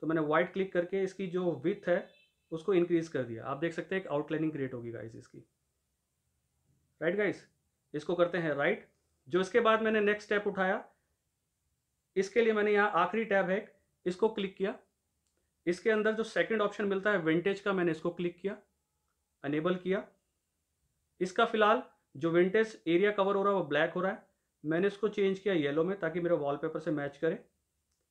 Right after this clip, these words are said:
आगे की तरफ स्क्रॉल करके मैंने येलो कलर पिक किया। So, इसकी भी डें-,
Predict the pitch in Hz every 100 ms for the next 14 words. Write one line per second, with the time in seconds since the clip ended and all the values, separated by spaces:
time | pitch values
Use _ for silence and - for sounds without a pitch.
0 | _ 131 143 151 160 170 - 151 156 160
1 | 160 160 151 131 127 143 151 151 151 143
2 | 156 185 _ _ _ _ _ _ _ _
3 | 185 190 196 220 220 190 196